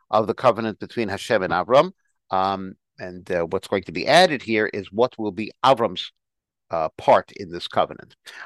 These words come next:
Avram is ninety-nine years old. Uh, Hashem emphasizes his side of the covenant, namely that Avram will be a,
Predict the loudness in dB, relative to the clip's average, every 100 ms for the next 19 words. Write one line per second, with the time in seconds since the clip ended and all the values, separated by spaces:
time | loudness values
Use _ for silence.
0 | 4 6 6 2 2 2 2 0 0 0
1 | 0 -4 -4 -2 -2 -4 -8 _ _ _
2 | _ -4 0 2 2 2 -2 -6 2 4
3 | 4 0 -6 _ _ _ _ _ -16 2
4 | 2 2 -2 2 4 4 0 -12 -10 -2
5 | -2 -2 0 4 4 4 -4 -8 -8 -4
6 | -4 -4 -2 -2 0 -4 -2 2 2 0
7 | -6 -8 -10 -12